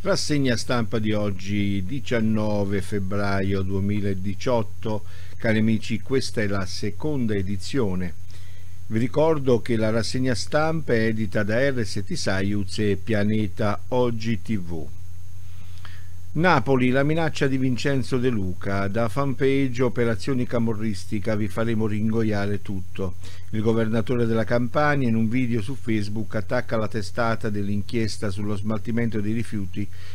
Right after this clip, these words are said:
che ha coinvolto e portato alle dimissioni suo figlio Roberto, assessore al bilancio al comune di Salerno, e invita Di Maio e Grasso a una sfida pubblica.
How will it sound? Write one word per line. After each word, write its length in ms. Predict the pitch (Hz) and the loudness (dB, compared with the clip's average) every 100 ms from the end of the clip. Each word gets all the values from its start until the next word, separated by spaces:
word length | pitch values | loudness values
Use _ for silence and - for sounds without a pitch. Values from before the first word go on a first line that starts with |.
| - | -2
che 120 | 117 | 0
ha 100 | 113 | 0
coinvolto 720 | 98 135 123 127 135 135 - 113 | 2 0 2 2 2 2 0 -2
e 60 | |
portato 600 | 92 113 95 127 110 104 | 0 0 0 0 0 0
alle 140 | 101 101 | 0 0
dimissioni 680 | 107 123 - 107 98 92 95 | 0 0 -2 -2 -2 0 -2
suo 240 | 95 120 | -2 -2
figlio 360 | 98 110 98 117 | 0 0 0 0
Roberto, 640 | 110 92 87 90 95 90 - - - - | 0 0 -2 -2 -2 -2 -4 -4 -4 -2
assessore 500 | 101 120 - 135 117 | -2 -2 0 2 2
al 100 | 107 | 2
bilancio 540 | 117 120 117 110 113 | 0 2 0 0 0
al 100 | 107 | 0
comune 380 | 101 110 113 107 | 0 0 2 0
di 80 | 101 | 0
Salerno, 640 | 104 95 85 82 85 80 - - - - | 0 -2 -2 -4 -4 -4 -4 -4 -4 -2
e 180 | 110 127 | 0 2
invita 460 | 131 131 123 110 | 2 2 2 0
Di 120 | 107 | 0
Maio 420 | 123 107 104 110 123 | 2 2 2 2 0
e 40 | |
Grasso 560 | 110 104 95 - - 101 | 0 0 0 -2 0 0
a 60 | |
una 260 | 98 101 95 | 0 0 0
sfida 500 | - - 110 104 101 | -2 -2 -2 0 0
pubblica. 640 | - 90 85 87 87 85 | -2 -2 -2 -4 -4 -4